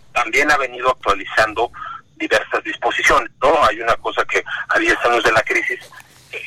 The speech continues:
se terminó de definir el marco regulatorio de, del comité, y hay muchas disposiciones, pues,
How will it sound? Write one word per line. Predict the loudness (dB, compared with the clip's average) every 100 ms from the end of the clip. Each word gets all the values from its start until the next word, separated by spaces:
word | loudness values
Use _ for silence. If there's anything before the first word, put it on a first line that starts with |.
| -14
se | -6
terminó | -4 -2 0 4 4 4
de | 2
definir | -2 -6 -8 0
el | 0
marco | 4 4 2 0
regulatorio | -2 -2 -4 0 0 2 2 2 2 0 -4 -20 -20 _
de, | 0 2 2 0
del | -2
comité, | 0 -2 2 0 0 _ -20 _ _ _ _ _ _ -16
y | 0
hay | 2 2 -2 -10 -4
muchas | -2 -2
disposiciones, | -4 -4 -4 -2 2 2 2
pues, | -6